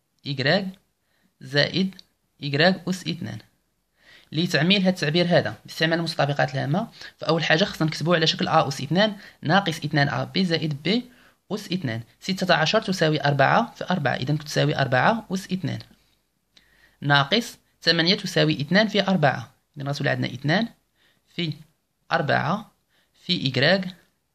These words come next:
زائد إكغيك أس اثنان. إذا هاد التعبير هذا راه ولا مكتوب على شكل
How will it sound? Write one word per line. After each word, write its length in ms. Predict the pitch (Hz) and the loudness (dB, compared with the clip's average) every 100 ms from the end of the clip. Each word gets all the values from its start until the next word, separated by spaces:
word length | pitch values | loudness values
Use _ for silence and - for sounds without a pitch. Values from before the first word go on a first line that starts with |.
| _ _ _ _ 127 | _ _ _ _ -10
زائد 540 | 123 139 - 190 185 - _ _ - | 0 0 2 -2 -2 -10 _ _ -10
إكغيك 400 | 135 131 165 180 - _ _ _ - | -4 0 2 2 -2 _ _ _ -8
أس 220 | 190 - 185 | -8 -6 -6
اثنان. 300 | 185 - 123 - - - | -4 -4 -6 -10 -16 -4
إذا 140 | 165 | 2
هاد 60 | 185 | 4
التعبير 440 | 185 - 151 151 | 4 4 4 6
هذا 120 | 147 220 | 6 6
راه 60 | |
ولا 160 | 202 175 | 4 4
مكتوب 260 | - 170 | 0 0
على 160 | 147 147 | 4 4
شكل 300 | 147 196 | 4 0